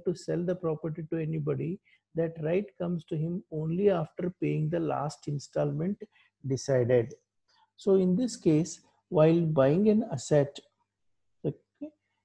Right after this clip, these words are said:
you are supposed to pay a down payment and then remaining amount you have to pay in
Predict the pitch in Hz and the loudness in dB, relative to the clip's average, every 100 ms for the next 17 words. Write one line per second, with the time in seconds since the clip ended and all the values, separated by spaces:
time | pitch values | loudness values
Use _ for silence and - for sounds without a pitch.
0 | _ 170 160 180 175 160 156 233 220 214 | _ 0 4 4 2 -2 0 -2 0 -2
1 | 202 180 175 175 151 131 151 196 185 165 | 2 2 2 2 2 2 2 2 2 4
2 | 190 254 - _ 160 151 147 160 220 220 | 2 0 -8 _ -2 0 2 4 4 2
3 | - _ _ _ 139 147 151 208 226 226 | 0 _ _ _ 2 4 6 6 6 2
4 | 208 170 170 180 156 151 151 160 151 143 | 0 0 -2 -2 -4 -4 -6 -8 -6 -4
5 | 156 240 | -4 -8